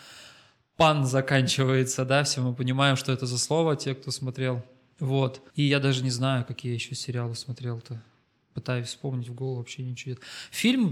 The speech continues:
разные ещё насматривал, нашумевшие, там, "Голодные игры", "Баллада о певчих птицах и змеях", по-моему, как-то так называется.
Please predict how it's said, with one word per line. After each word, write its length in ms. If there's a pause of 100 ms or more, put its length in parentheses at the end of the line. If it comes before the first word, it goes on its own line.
разные 380
ещё 220
насматривал, 680
нашумевшие, 1160
там, 340
"Голодные 440 (180)
игры", 320 (380)
"Баллада 800
о 60
певчих 460
птицах 460
и 40
змеях", 300
по-моему, 200
как-то 240
так 220
называется. 600